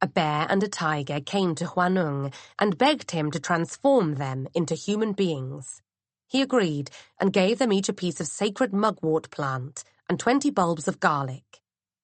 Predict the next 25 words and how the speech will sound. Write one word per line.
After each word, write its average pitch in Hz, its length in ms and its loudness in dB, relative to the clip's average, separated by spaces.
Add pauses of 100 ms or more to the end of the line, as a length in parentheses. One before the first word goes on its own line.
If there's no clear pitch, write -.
(200)
He 254 140 -2
told 185 260 4
them 185 140 2
to 180 180 0
eat 233 140 0
it 170 80 0
all 165 340 -2 (180)
and - 140 0
stay 175 240 0
in 190 80 2
the 208 60 0
dark 165 340 0
for 170 100 -4
one 160 180 0
hundred 262 440 0
days 139 480 -2 (240)
in 185 100 2
order 175 220 2
to 202 140 -2
become 165 360 0
human. 143 560 -2 (840)
They 165 140 2
accepted 185 580 0
the 165 80 -2
bargain 143 540 0